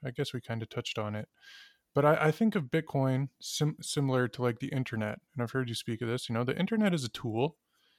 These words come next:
And it's ama-, like, when it first came out, I'm sure there were guys like, <gasps> "This is gonna change everything." It did change everything, right? But it allowed people to be able to get, like, me and you can communicate. I don't know who you are. You don't know where I am. You know, all these things, they're super awesome,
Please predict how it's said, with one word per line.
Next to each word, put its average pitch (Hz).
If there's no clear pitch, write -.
And 143
it's 151
ama-, 151
like, 127
when 135
it 123
first -
came 131
out, 123
I'm 113
sure 127
there 123
were 117
guys 117
like, 117
<gasps> 139
"This 113
is 107
gonna 110
change 113
everything." 117
It 120
did 165
change 113
everything, 110
right? 123
But 131
it 135
allowed 131
people 127
to -
be 113
able 156
to -
get, -
like, 110
me 113
and 117
you 123
can 113
communicate. 110
I 120
don't 117
know 120
who 113
you 110
are. 113
You 123
don't 117
know 113
where 107
I 107
am. 117
You 135
know, 113
all 117
these 117
things, 139
they're 117
super 120
awesome, 135